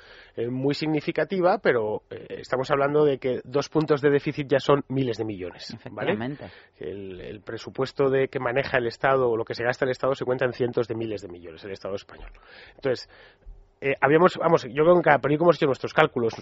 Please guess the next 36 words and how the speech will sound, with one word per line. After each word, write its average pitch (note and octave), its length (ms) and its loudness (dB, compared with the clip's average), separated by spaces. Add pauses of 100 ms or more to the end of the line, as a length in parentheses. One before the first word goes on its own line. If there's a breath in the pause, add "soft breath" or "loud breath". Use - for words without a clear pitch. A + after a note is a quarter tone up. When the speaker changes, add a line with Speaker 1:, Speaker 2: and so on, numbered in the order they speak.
Speaker 1:
Nosotros C#3+ 300 -4
habíamos D#3+ 260 4
hecho E3 200 2
el D3+ 60 6
nuestro D3+ 380 2
por C#3+ 220 2
nuestra C#3+ 260 2
cuenta D#3 300 4
y - 20 0
nos C#3+ 140 2
había C3+ 120 2
salido D3 220 0
un C#3+ 60 0
siete D3+ 200 0
coma A#2+ 200 -2
dos. C3+ 180 2
Al A2 100 -2
pri-, A#2+ 220 -6
al B2+ 140 -4
parecer B2 320 2
a - 20 4
Eurostat C3 360 -2
le C3 100 -6
parece B2+ 280 -6
que A#2+ 60 -6
es A#2+ 100 -8
un G#2+ 120 -8
poco G#2 160 -6
menos, A#2 200 -6
que A#2+ 100 -12
es - 60 -10
un A#2 80 -6
seis G2+ 240 -10
coma F#2 160 -12
nueve, G2+ 240 -10
¿no? C3 100 -8